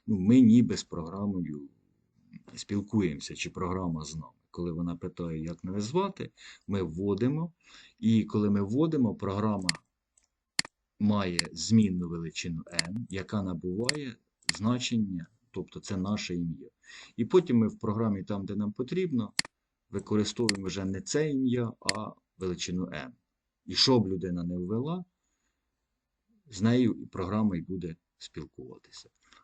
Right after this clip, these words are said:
От таким чином треба просто сісти, трошки розібратися, подивитися підручник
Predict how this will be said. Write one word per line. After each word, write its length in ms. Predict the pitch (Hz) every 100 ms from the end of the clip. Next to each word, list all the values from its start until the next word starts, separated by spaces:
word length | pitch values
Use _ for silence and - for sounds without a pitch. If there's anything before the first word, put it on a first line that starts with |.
| _
От 200 | - 175
таким 340 | - 107 101 90
чином 800 | - 143 127 104 87 80 71 - _ _
треба 320 | 90 90 82
просто 540 | - 85 - 78 71 -
сісти, 640 | - - 165 165 - 98 -
трошки 340 | - 92 - 87
розібратися, 800 | 80 80 87 123 143 110 - 87
подивитися 560 | - 80 87 90 90 82
підручник 760 | - 82 82 85 - 139 151